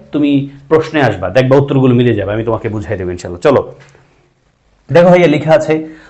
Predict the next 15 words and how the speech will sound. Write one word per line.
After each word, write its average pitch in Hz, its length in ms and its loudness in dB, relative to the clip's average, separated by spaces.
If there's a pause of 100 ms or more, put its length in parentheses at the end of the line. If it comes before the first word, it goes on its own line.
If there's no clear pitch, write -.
(160)
for 165 160 4 (120)
more 156 200 2
than 175 180 4
forty 190 200 0
years। 127 160 0
আর 139 80 2
একটা 170 140 2
কথা 175 180 4
বলি 175 100 2
ভাইয়া, 147 280 2 (640)
তুমি 214 200 4
ইংলিশে 208 380 0 (140)
খুব 247 140 4 (240)
বস 170 260 2
হইবা 110 280 2